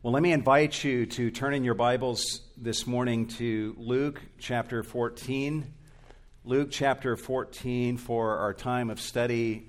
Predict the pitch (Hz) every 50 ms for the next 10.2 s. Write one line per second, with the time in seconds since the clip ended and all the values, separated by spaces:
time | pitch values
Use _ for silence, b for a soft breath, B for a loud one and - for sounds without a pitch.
0 | - - 107 104 107 104 104 104 101 95 110 107 104 101 98 - - 110 117 113
1 | 113 113 110 107 101 95 - - b b b b b b b b b b b b
2 | b - - 110 101 98 95 101 95 - - 113 113 120 120 120 117 107 101 101
3 | 101 95 87 - - - - - B B B B B B B B - 151 170 175
4 | 175 170 143 143 139 135 135 - 143 139 143 151 135 - - 135 127 131 127 120
5 | 113 107 98 98 107 110 113 117 120 123 127 131 123 120 - - - 113 110 113
6 | 110 - - - 117 113 - - - - 117 113 110 104 104 104 101 104 - -
7 | 104 101 101 104 104 101 98 101 98 - - - - 101 92 95 90 87 87 85
8 | 80 78 - - - - - - - - - - - - - - - - - -
9 | - - - 127 123 120 - - 95 90 85 85 80 92 104 113 113 - 107 98
10 | 92 90 90 85